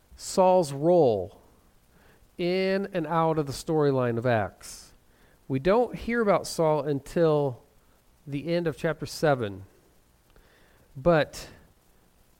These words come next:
by the time we get to our text today, we've now met up with him four times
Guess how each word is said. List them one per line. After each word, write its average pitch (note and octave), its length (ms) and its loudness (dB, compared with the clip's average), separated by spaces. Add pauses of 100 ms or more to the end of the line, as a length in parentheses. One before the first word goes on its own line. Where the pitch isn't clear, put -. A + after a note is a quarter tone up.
(240)
by D#3+ 140 2
the D#3+ 100 -2
time G#3+ 240 -2
we A#3 80 -2
get G#3+ 160 -2
to D#3 80 -4
our E3+ 160 0
text - 360 -4
today, E3+ 320 2
we've D3 340 -2
now D#3 180 0
met D#3 380 0
up F#3 220 -2
with D#3+ 200 -4
him D3 240 -4
four F3+ 300 -4
times G#2+ 800 -6